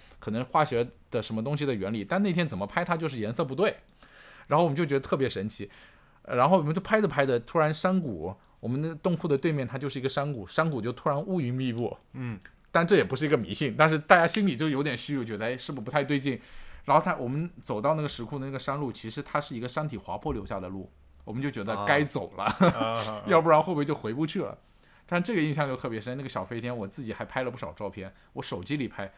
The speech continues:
Speaker 1: 它裙子也不是那个颜色。
Speaker 2: 这么神奇，就是它那个颜料的东西，它反射的光，我们眼睛看到是蓝色，但摄影机拍出来是绿色。
Speaker 1: 对。对，但它身上其他颜色就都是对的，就是摄影机里跟我们眼-，眼睛里看到颜色就都一样，
Speaker 2: 都是一样的。
Speaker 1: 就那个裙子不一样，我们就特别神奇。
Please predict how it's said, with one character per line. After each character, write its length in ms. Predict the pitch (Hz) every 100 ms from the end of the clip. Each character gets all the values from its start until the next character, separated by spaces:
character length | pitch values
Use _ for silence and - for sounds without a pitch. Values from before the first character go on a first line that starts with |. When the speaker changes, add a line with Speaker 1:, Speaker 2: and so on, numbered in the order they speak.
| -
Speaker 1:
它 100 | 139
裙 220 | - 123
子 60 | 120
也 120 | 78
不 80 | -
是 120 | 151
那 80 | 131
个 80 | 85
颜 160 | 78
色。 200 | - 76 - _ _ _ _ _ _
Speaker 2:
这 100 | 226
么 80 | 202
神 240 | - 90
奇， 300 | 107 - 90 85
就 140 | 170
是 40 |
它 100 | 151
那 120 | 175 170
个 80 |
颜 240 | 120 101 117
料 200 | 165 147
的 100 | 107
东 220 | 139 139
西， 200 | 139 110 92 _ _ _ -
它 100 | 156
反 220 | - 104
射 100 | 139
的 80 | 107
光， 240 | 117 117
我 60 | 101
们 140 | 127
眼 180 | 107 87
睛 100 | 98
看 220 | - 120
到 140 | 101
是 80 | 98
蓝 260 | 85 76 80
色， 260 | 113 85 - _ -
但 120 | 117
摄 200 | 139 123
影 80 | 95
机 120 | 107
拍 240 | - 117
出 80 | 113
来 80 | 98
是 100 | 101
绿 220 | 107 104
色。 160 | - 95
Speaker 1:
对。 140 | 170
对， 40 | 135
但 160 | 185
它 80 | 185
身 180 | 180 190
上 160 | 185
其 140 | - 127
他 140 | 151
颜 160 | 123 110
色 120 | 151
就 120 | 147
都 180 | 151 185
是 100 | 180
对 220 | 117 95
的， 140 | 87 - _ -
就 140 | 170
是 160 | 156 156 _ - -
摄 180 | - 160
影 80 |
机 140 | 113 127
里 100 | 110
跟 120 | 127
我 40 |
们 140 | 120 123
眼-， 100 | 113
眼 160 | 120 98
睛 140 | 131
里 80 | 131
看 120 | -
到 120 | 131 107
颜 120 | 104
色 120 | 131
就 120 | 139
都 200 | 135 160
一 40 | 120
样， 80 |
Speaker 2:
都 60 | 131
是 100 | 120
一 100 | 90
样 160 | 98 87
的。 40 |
Speaker 1:
就 180 | 220 170
那 180 | 160 123
个 100 | 113
裙 220 | - 107
子 100 | 104
不 160 | 101 95
一 40 |
样， 200 | 87 87
我 80 | 131
们 80 | 127
就 80 | 160
特 200 | - 107
别 160 | 104
神 200 | 117 90
奇。 220 | - -